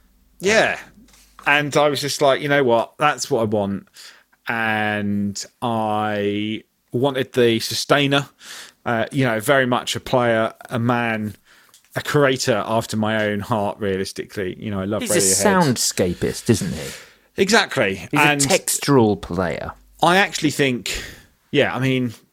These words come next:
Speaker 1: you know, Radiohead were a massive inspiration for me playing the guitar, and especially into effects and stuff. Um, and, you know, I was just like,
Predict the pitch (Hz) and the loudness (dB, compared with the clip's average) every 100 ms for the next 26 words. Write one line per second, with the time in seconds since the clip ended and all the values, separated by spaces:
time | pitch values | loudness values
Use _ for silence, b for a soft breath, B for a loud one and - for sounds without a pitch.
0 | _ 127 92 101 107 101 104 98 98 101 | _ -4 -2 0 0 0 -2 -2 -2 -2
1 | 107 - 95 87 - 110 - 107 95 - | -4 -6 -8 -10 -10 -12 -8 -8 -6 -8
2 | 92 - - - 107 101 101 107 104 101 | -12 -14 -20 -12 -8 -6 -4 -4 -4 -6
3 | 98 - 101 98 92 95 92 98 95 95 | -6 -8 -8 -6 -8 -8 -8 -6 -6 -6
4 | - 120 - 101 95 101 101 - - - | -8 -8 -6 -6 -6 -4 -6 -4 -6 -6
5 | - 95 85 - - - - _ - - | -8 -10 -10 -12 -14 -14 -18 _ -20 -20
6 | - _ - 135 135 135 135 135 127 - | -20 _ -6 -2 0 0 0 -2 -4 -2
7 | 135 135 131 131 131 127 - _ _ _ | 0 2 2 0 0 -2 -8 _ _ _
8 | _ _ _ _ _ - 127 113 123 127 | _ _ _ _ _ -6 -2 -2 -4 -6
9 | 123 - 120 117 - | -8 -6 -6 -6 -10